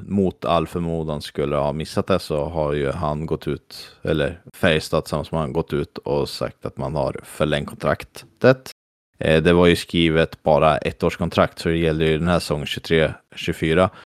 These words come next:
men nu gäller det även tjugofyra tjugofem och tjugofem tjugosex, det vill säga två års förlängning efter det här, eh, kontraktet. Och sättet man gick ut med att var ju att inför nedsläpp mot Luleå hemma så, eh,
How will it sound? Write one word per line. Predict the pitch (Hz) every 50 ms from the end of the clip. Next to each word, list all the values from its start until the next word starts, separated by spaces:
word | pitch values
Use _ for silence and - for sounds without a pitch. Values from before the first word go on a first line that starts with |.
| _ _
men | - 87 87
nu | 87 90 87
gäller | 87 82 80 80 85
det | 80
även | 78 80 76
tjugofyra | - - 78 - 85 78 80
tjugofem | 85 - - 80 76 78
och | 78
tjugofem | - - - 76 73 73
tjugosex, | - - 80 71 - -
det | -
vill | -
säga | - 80 76
två | - - - 90 85 76 73
års | 76 76 -
förlängning | - 82 78 80 80 80 73 73 - _ _ - _ _ _
efter | - 101 - - - - 85
det | 78 73
här, | 80 78 73 - - _ _ _ _ _ _ _ _ -
eh, | 78 69 57 52 50 50 50 57 55 58 57 52 53 - - -
kontraktet. | - - - - - 67 - - - - - - - _ _ _ _ _ - - - - - -
Och | 107 104 95 - - - - - - -
sättet | - - - - 101 87 - - - 90 - -
man | - 87 87 85 85 82
gick | 73 - - 95 92 -
ut | 120 117 104 - - -
med | 90 78
att | 73 - - -
var | 80 85 82 80 80
ju | 80 80
att | 78 76 - - - - _ _ _ _ _ _ _
inför | - 101 107 107 101 - - 98 90
nedsläpp | 90 92 90 85 82 - - - - 98 92 85 - _ _ - - - -
mot | 82 82 82 80 80 - - - - -
Luleå | 85 85 82 85 85 85 82 78 80 80
hemma | 82 82 76 76 80 82 82 78 - - _ -
så, | - - - - 80 80 80 78 78 78 73 73 - - _ _ _ _ _ _ _
eh, | - - - 78 78 78 76 76 73 71